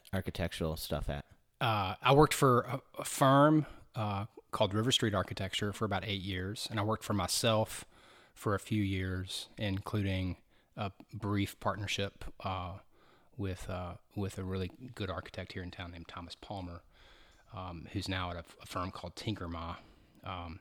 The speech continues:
Speaker 2: so most of the time I spent as an architect with River Street, but also spent a lot of time working on my own.
Speaker 1: And then how did you get the job working for the city?
Speaker 2: Uh, Mayor Burke,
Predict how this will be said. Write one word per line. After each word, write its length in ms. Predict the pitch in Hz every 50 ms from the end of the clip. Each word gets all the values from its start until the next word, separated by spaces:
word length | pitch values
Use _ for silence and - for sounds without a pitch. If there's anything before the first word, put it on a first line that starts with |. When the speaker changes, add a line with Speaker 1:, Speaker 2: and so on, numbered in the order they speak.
| _ -
Speaker 2:
so 300 | - 120 104 98 90 - - - - - - - - _ -
most 280 | 101 101 107 110 101
of 60 | -
the 100 | - 95
time 260 | 87 - 98 90 90 87
I 40 |
spent 340 | 82 - - - 90 87 - _ - -
as 120 | 101 98
an 60 | 92
architect 460 | 92 95 - - - - - - -
with 200 | - 92 - -
River 180 | 101 98 95 95
Street, 280 | - - - 87 85 -
but 80 | - 95
also 240 | 87 - - -
spent 240 | 92 - - 104 90
a 40 | 90
lot 120 | 90 87
of 60 | 85 90
time 220 | - - 90 87
working 280 | 90 92 92 - 92 90
on 80 | 87
my 160 | 87 87 85 95 95
own. 140 | 92 92 90 - - _ _ _ _ - - - - - - -
Speaker 1:
And 180 | - - 107 107
then 160 | 107 101 92
how 220 | 87 92 117 117 110
did 180 | 120 120 110
you 120 | 110 107 101
get 180 | - 104 -
the 80 | - 98
job 500 | 92 - 104 92 90 90 90 85 85 - - 113
working 360 | - 101 95 90 - 95 92
for 160 | - - 95
the 60 | 85
city? 420 | 82 - - 92 80 76 76 80 - - - - - - - - _ _ _ - - - - - - - - - - - - -
Speaker 2:
Uh, 240 | 151 139 135 131
Mayor 220 | 123 127 139 156 131
Burke, 360 | 123 139 156 175 - - -